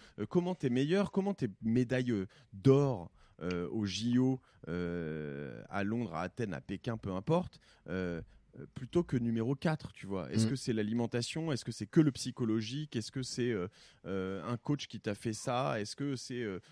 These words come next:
Speaker 1: un volume d'entraînement hallucinant ? Est-ce que c'est des techniques précises ? Et c'est ça qui m'intéresse, c'est, c'est, euh, comment à l'intérieur ces gens fonctionnent, quoi.
Speaker 2: Ouais,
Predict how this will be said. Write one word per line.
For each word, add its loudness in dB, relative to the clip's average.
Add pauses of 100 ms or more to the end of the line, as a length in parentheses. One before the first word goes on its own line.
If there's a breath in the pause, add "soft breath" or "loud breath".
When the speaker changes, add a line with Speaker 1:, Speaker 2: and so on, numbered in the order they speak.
(160 soft breath)
Speaker 1:
un -4
volume 2
d'entraînement 0
hallucinant ? 0
Est-ce -2
que -6
c'est -8
des -8
techniques -4
précises ? 0 (280 soft breath)
Et -8
c'est -2
ça 2
qui -2
m'intéresse, 2
c'est, -2 (260 soft breath)
c'est, 0
euh, 2
comment 4
à 4
l'intérieur 2
ces -4
gens -4
fonctionnent, -10
quoi. -18 (600)
Speaker 2:
Ouais, 10